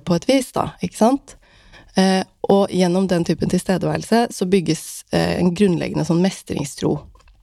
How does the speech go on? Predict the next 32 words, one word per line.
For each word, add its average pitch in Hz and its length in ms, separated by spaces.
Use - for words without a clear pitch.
Eh, 175 600
barn 170 280
som 196 160
har 202 100
mestringstro, 247 800
de 196 340
lærer 202 400
mer. 175 220
De 196 100
kommer 170 300
bedre 156 440
ut 151 160
av 160 100
det, 240 100
fordi 180 300
at 170 220
de 185 100
tror 160 280
ikke 175 180
at - 120
evne 156 300
er 165 80
noe 147 140
som 170 180
er 147 280
fastlåst - 560
eller 170 140
forutbestemt. 170 760
De 180 100
tror 170 280
på 160 160
at - 240